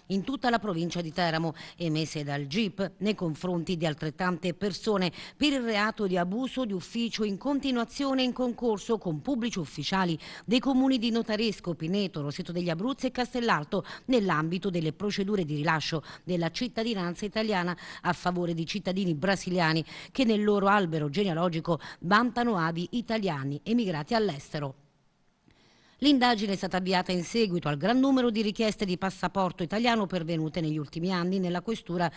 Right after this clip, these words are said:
di Teramo da parte di neocittadini italiani di origine brasiliana che avevano acquistato la cittadinanza italiana proprio presso i comuni di Pineto, Roseto, Notaresco e Castellalto.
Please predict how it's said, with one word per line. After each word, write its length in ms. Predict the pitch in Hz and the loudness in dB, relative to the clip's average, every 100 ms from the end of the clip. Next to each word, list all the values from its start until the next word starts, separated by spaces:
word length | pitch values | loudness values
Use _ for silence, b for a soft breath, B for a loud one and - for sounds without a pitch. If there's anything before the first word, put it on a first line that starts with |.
| B | B
di 220 | B 190 180 | B -4 2
Teramo 420 | 196 170 175 170 B B | 2 4 2 0 B B
da 140 | - 202 | -2 0
parte 400 | 214 202 - 185 | 2 0 0 0
di 100 | 185 | 2
neocittadini 680 | 226 233 - 208 208 196 185 | 2 2 0 -2 -2 0 0
italiani 400 | 233 233 262 226 | 0 0 0 0
di 80 | |
origine 360 | 180 202 190 180 | 0 0 0 0
brasiliana 680 | 170 202 185 185 170 156 160 - B B | 0 -2 -2 -2 -2 0 -2 -4 B B
che 100 | 294 | 0
avevano 300 | 262 160 156 | 2 2 2
acquistato 560 | 165 - 196 190 143 160 | 0 -2 -4 -4 -2 -4
la 100 | 160 | -4
cittadinanza 640 | 185 185 190 214 160 226 | -4 -4 0 0 0 0
italiana 440 | 254 208 156 156 143 B B | 0 2 2 2 0 B B
proprio 460 | - 269 294 294 294 | 2 4 4 4 2
presso 320 | - 202 - | 2 0 0
i 80 | 165 | -2
comuni 400 | 262 220 226 233 | 2 4 4 4
di 140 | 175 | 0
Pineto, 440 | 165 190 233 170 143 | -2 0 0 0 -6
Roseto, 340 | 147 220 214 | -4 -4 -4
Notaresco 440 | 233 151 147 147 | -4 -4 -4 -4
e 60 | 156 | -4
Castellalto. 760 | 151 - 156 175 156 151 170 | -4 -6 -4 -2 -2 -2 -6